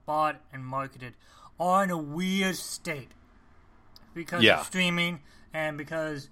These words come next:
Speaker 1: theater attendance is down. And so now
Speaker 2: We're in a really weird, like, transition period.
Speaker 1: Right. And so now when people do go to film festivals and they pick 'em up,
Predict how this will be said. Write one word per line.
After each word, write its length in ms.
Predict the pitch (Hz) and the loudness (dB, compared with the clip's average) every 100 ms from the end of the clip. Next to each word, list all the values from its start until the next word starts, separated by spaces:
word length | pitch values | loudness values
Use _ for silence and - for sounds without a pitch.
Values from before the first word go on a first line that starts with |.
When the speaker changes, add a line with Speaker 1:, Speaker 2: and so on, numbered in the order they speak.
| - - - - - | -20 -20 -20 -20 -10
Speaker 1:
theater 320 | - 202 190 185 | -2 0 2 2
attendance 460 | 180 185 175 151 | 2 -2 -2 -4
is 140 | 160 143 | -6 -2
down. 720 | 175 160 156 156 151 151 143 - - - - - - - | 2 2 4 2 0 -4 -10 -20 -20 -20 -20 -20 -16 -8
And 160 | 180 | -8
so 640 | - 208 196 185 180 170 160 - - - | -2 2 2 4 2 0 -4 -12 -20 -10
now 240 | 180 214 254 | 4 8 10
Speaker 2:
We're 60 | 240 | 10
in 40 | |
a 140 | 117 | 8
really 280 | 107 143 151 | 8 10 10
weird, 400 | 131 127 123 120 | 10 6 6 6
like, 280 | 107 98 - - | 10 8 6 2
transition 680 | - 104 95 98 - 87 | 8 8 10 8 8 4
period. 480 | 80 87 76 71 69 - - - | 4 4 4 0 -4 -10 -20 -6
Speaker 1:
Right. 360 | 202 196 160 143 - - - - | 4 4 4 -2 -18 -20 -14 -6
And 180 | 202 190 | -4 0
so 160 | 214 | 0
now 880 | 202 208 247 285 262 226 214 208 208 - - - - | 0 0 4 6 8 8 8 4 0 -8 -20 -20 -16
when 200 | - 185 | -8 -6
people 640 | 170 - 220 208 214 196 175 151 | -8 -10 -8 -6 -4 -2 -2 -4
do 280 | 190 208 226 | -4 -2 2
go 200 | 202 190 | 4 4
to 100 | 175 | 2
film 260 | - 208 208 | -2 -2 0
festivals 680 | 165 143 139 123 123 - - - - - - | -2 -2 -8 -12 -16 -20 -20 -20 -20 -20 -10
and 140 | 170 165 | -8 -6
they 140 | 156 | -6
pick 260 | 151 202 196 | -6 -6 -4
'em 160 | 170 | 2
up, 320 | 202 170 143 | 4 4 2